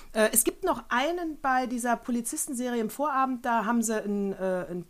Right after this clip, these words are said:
Polizisten mit türkischem, äh, Migrationshintergrund, aber das ist auch schon alles. Also, solche Bilder gerne posten mit dem Hashtag.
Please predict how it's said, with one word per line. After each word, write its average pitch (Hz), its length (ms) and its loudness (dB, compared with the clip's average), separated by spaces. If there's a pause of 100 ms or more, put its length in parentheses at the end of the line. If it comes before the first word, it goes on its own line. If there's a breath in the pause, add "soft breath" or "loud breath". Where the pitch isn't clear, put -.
Polizisten 214 500 0
mit 208 120 2
türkischem, 208 500 2
äh, 190 260 2
Migrationshintergrund, 277 1040 0
aber 220 380 10
das 202 200 4
ist 196 100 0
auch 185 140 2
schon - 180 -2
alles. 320 320 2 (440 loud breath)
Also, 208 220 8
solche 294 320 8
Bilder 330 360 8
gerne 285 280 6
posten 302 500 10
mit 285 140 4
dem 269 120 6
Hashtag. 302 460 4